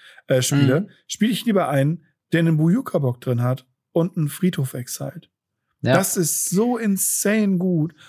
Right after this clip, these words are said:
Speaker 1: Und ich glaube tatsächlich, dass die sehr, sehr, sehr viel mehr Play sehen werden, als wir denken.
Speaker 2: Das ist halt so ein bisschen, wir hatten, äh, letzte Woche über die Rare Land Cycle gesprochen,
Speaker 1: Mhm.
Speaker 2: die einfarbig sind, die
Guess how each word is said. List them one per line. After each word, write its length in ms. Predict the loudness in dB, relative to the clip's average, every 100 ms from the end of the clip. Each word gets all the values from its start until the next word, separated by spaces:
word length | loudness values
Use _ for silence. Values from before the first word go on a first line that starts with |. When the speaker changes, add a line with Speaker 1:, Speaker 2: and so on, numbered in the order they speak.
| -6
Speaker 1:
Und 100 | -4
ich 160 | -4 -2
glaube 340 | 0 0 0
tatsächlich, 420 | -4 -2 -2 -2
dass 260 | -4 -8 -2
die 300 | 0 2 -2 -20 _ _
sehr, 360 | -4 0 2
sehr, 120 | 2 2
sehr 160 | 0
viel 140 | 0 2
mehr 160 | 0
Play 240 | 0 0 0
sehen 300 | -2 -4 -4
werden, 340 | -6 -6 -12 _ _
als 260 | -4 -2 -2
wir 80 | -8
denken. 220 | -8 -12 _ _ _ _ _ _ _ -18 -18 -12 0
Speaker 2:
Das 200 | 2 4
ist 180 | 4
halt 120 | 4 4
so 80 |
ein 60 | 4
bisschen, 300 | 4 2 2
wir 80 | 2
hatten, 320 | 2 -2 -2
äh, 260 | 0 2 2
letzte 280 | 2 0 -2
Woche 180 | 0 0
über 200 | 0 -2
die 360 | -4 -4 -4 -2
Rare 320 | 0 0 0
Land 220 | -2 -2
Cycle 360 | 0 0 2 -2
gesprochen, 840 | -2 -2 -2 0 0 0 0 -2
Speaker 1:
Mhm. 60 | -2
Speaker 2:
die 300 | -2 -2 0
einfarbig 520 | 2 2 2 2 2
sind, 280 | 2 2 2
die 280 | 2 2